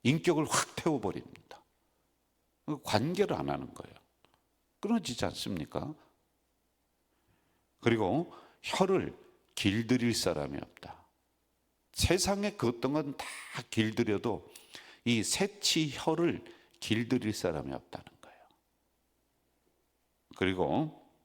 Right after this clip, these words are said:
이 혀가, 혀가 온 인격 자체, 관계 자체, 하나님과의 관계까지도 침범을 해서 깨지게 할 수 있는 게 혀다.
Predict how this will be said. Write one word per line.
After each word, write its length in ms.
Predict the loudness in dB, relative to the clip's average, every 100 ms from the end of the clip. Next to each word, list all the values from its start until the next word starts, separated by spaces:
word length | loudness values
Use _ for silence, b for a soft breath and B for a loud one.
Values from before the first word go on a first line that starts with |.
| _ _ _ _ _ _ _ _ _ -20 B B
이 360 | 4 4 4 B B B _
혀가, 680 | -6 0 0 0 0 -2 -4 -18 b b b b _
혀가 500 | 0 0 0 -6 -8 -14 b b b b b b b b b b
온 300 | 4 4 4
인격 840 | 2 2 0 2 2 2 -8 -14 -8
자체, 600 | -8 -4 0 0 0 -4 -14
관계 480 | -6 -2 0 0 -2
자체, 640 | -2 -6 -4 0 0 0 B B
하나님과의 720 | -2 2 2 2 2 2 0
관계까지도 1300 | -2 -2 -2 -4 -4 -2 0 0 2 2 0 -12 -20 _ _ -2
침범을 560 | 0 2 0 -2 0
해서 320 | -2 -2 -6 -10 _ _ _ _
깨지게 360 | -2 -2 -6
할 120 | -8 -6
수 160 | -6
있는 120 | -6 -6
게 200 | -6 -8 _
혀다. 420 | -12 -10 -10 -12